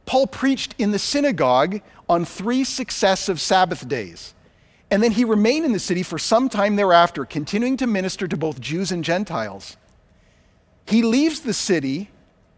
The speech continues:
be-, when he starts to begin to encounter opposition.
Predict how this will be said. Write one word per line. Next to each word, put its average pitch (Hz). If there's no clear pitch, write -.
be-, 208
when 214
he 220
starts 240
to 226
begin 190
to 202
encounter 170
opposition. 160